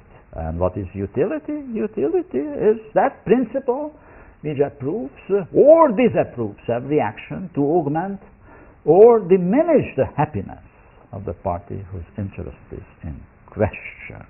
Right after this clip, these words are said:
Right? This is, uh, a notion of utility which is not all that far away what economists are using even at this time. Then he comes something what I think nobody would accept now, that simply, he said, "Well, it's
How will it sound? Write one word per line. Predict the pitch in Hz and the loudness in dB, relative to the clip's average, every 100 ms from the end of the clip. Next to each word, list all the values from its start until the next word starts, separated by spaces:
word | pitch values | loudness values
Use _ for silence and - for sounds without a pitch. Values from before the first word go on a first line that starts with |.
| - - | -20 -12
Right? | - 143 | -10 -8
This | - - | -10 -10
is, | 110 107 - - - - - - | -12 -14 -16 -20 -20 -20 -20 -8
uh, | 123 117 110 - - - | 0 2 2 -2 -12 -8
a | 226 | -6
notion | 226 381 370 - | -2 -2 -2 -2
of | 233 202 | -4 -2
utility | 175 - - 240 190 165 | -4 0 0 0 0 -2
which | 160 175 - | -4 -6 -6
is | 202 | -8
not | 190 311 320 | 4 6 6
all | 214 196 | 4 4
that | 135 120 - | 4 -2 0
far | 120 107 | 0 2
away | 90 92 87 | 0 -2 -2
what | 92 87 | -4 -6
economists | 90 98 90 76 67 - | -8 -6 -6 -6 -10 -8
are | 71 69 | -8 -6
using | 76 71 71 65 | -8 -10 -12 -10
even | 73 71 - - | -8 -8 -10 -12
at | - - - | -16 -18 -16
this | - - | -20 -14
time. | - 65 - - - - - | -8 -8 -10 -16 -20 -20 0
Then | 185 190 | 2 4
he | 147 | 4
comes | 143 113 | 2 2
something | - 127 - 98 | 0 -2 -2 -6
what | 90 | -6
I | 82 76 | -8 -10
think | 92 78 | -12 -8
nobody | 92 90 82 78 | -6 -6 -6 -8
would | 78 80 | -10 -12
accept | 69 - - - 131 - - | -14 -16 -20 -4 -2 -2 -8
now, | 80 80 85 107 - | -6 -6 -8 -12 -14
that | 78 - - | -12 -12 -8
simply, | 135 131 - - | -8 -8 -14 -14
he | - | -6
said, | 202 226 | -4 0
"Well, | 247 226 | 0 -2
it's | - | -8